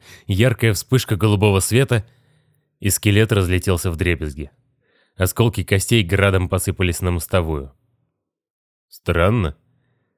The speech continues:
Бартимеус сидел на земле, скрестив ноги. У него был вид зрителя, захваченного чрезвычайно интересным зрелищем. «Действительно, очень странно.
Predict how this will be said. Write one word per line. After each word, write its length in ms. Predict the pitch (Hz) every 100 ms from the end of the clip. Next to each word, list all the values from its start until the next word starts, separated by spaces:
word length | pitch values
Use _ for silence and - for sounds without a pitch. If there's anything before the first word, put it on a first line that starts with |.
| _
Бартимеус 480 | 87 87 98 95 87
сидел 280 | 92 95 90
на 100 | 87
земле, 300 | 87 95 101
скрестив 440 | - 90 - 85
ноги. 340 | 95 80 71 - _ _ _ -
У 40 |
него 220 | 104 127
был 200 | 123 123
вид 200 | 110 107
зрителя, 420 | 85 123 160 95
захваченного 680 | 85 87 85 113 - 107 98
чрезвычайно 760 | 95 90 87 82 87 131 135 123
интересным 520 | 104 107 107 - 107
зрелищем. 540 | 101 101 80 - 71 - _ _ _ _ _ _
«Действительно, 640 | 92 92 - 151 87 80
очень 240 | 87 92 95
странно. 460 | - 120 90 76